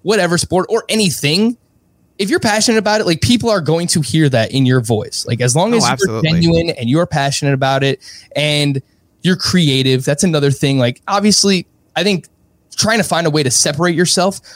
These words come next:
Speaker 1: which is something, Nick, that you do better than
Speaker 2: <laughs>
Speaker 1: most people, honestly.
Speaker 2: I got very lucky that I got to.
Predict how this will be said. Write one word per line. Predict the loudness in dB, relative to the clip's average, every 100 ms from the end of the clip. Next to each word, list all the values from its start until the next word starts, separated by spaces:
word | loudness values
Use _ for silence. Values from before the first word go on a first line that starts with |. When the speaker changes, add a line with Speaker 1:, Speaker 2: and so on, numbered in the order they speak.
| -4
Speaker 1:
which | 0 0
is | 2
something, | 0 2 0 -2 _ _ _ _ -2
Nick, | -2 -4 -8
that | -2 0
you | 2 2
do | 4 4 4 2
better | 0 0 0 0
than | 0 2 2 2 -2 -4 -4
Speaker 2:
<laughs> | -4 -6 -2
Speaker 1:
most | 0 2 2 0
people, | 0 0 -2 -8 -6 -2
honestly. | 0 2 2
Speaker 2:
I | 0
got | 0
very | 0 2 2 0
lucky | 0 0 -2 -4 -6 -8 _ _
that | -4
I | -2
got | -2 -2 -4
to. | -6 -10 -10